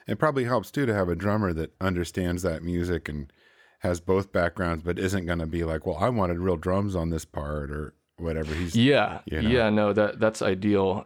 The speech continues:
Speaker 2: And, you know, all of, everyone that in the band is just so flexible about what appears on the record,
Speaker 1: Mm-hmm.
Speaker 2: um, because we're,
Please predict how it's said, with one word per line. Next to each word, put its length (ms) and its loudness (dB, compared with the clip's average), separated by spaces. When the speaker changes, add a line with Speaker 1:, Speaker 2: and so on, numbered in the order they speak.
Speaker 2:
And, 140 2
you 60 2
know, 240 2
all 340 2
of, 280 -4
everyone 720 4
that 300 0
in 280 2
the 80 0
band 400 2
is 280 -4
just 300 -4
so 160 2
flexible 920 -2
about 520 0
what 200 2
appears 380 0
on 120 2
the 80 0
record, 500 0
Speaker 1:
Mm-hmm. 300 -6
Speaker 2:
um, 500 2
because 720 0
we're, 360 2